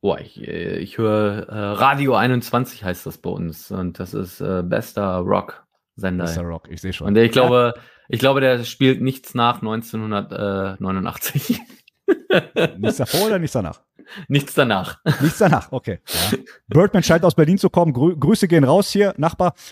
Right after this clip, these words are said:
Speaker 2: Ja, äh, R T L. Ja, stimmt. Ja, R T L, aber ich glaube, R S zwei und, und, und Berliner Rundfunk, wie sie, also, die spielen doch alle, alle gleichen, gleichen Kram. Ich höre auch kein Radio mehr, um Gottes Willen. Naja,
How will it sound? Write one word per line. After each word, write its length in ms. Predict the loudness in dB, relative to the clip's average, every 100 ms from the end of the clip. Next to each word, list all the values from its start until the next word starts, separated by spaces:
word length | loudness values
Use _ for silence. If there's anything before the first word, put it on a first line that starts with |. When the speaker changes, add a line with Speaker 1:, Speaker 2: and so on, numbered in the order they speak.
| _
Speaker 2:
Ja, 260 | 0 2 2
äh, 200 | 2 0
R 160 | 0 -2
T 100 | -4
L. 120 | -2
Ja, 140 | 0 0
stimmt. 300 | -2 -8 _ _
Ja, 220 | -6 -4
R 180 | 0 0
T 120 | 0
L, 300 | 0 2 2
aber 420 | 0 0 0 0 -2
ich 80 | -2
glaube, 520 | -2 0 0 -2 -4
R 160 | -6 -6
S 200 | -6 -10
zwei 160 | -6 -2 -2 -2 -4
und, 200 | -8 -8
und, 200 | -10 -8
und 240 | -8 -6
Berliner 260 | -2 0 0
Rundfunk, 380 | 0 -4 -6 -8
wie 60 |
sie, 120 | -8
also, 120 | -10 -14
die 40 |
spielen 180 | -12 -12
doch 80 | -12
alle, 160 | -18 -18
alle 200 | -20 -20 -20
gleichen, 320 | -20 -20 _ _
gleichen 240 | -20 -20
Kram. 180 | -20 -20 _
Ich 100 | -18
höre 60 | -16
auch 160 | -16 -20
kein 140 | -20
Radio 260 | -20 -20 -20
mehr, 140 | -18
um 80 | -20
Gottes 300 | -20 _ _
Willen. 120 | _ _ _ -20 -20 -20 -4
Naja, 200 | -2 -2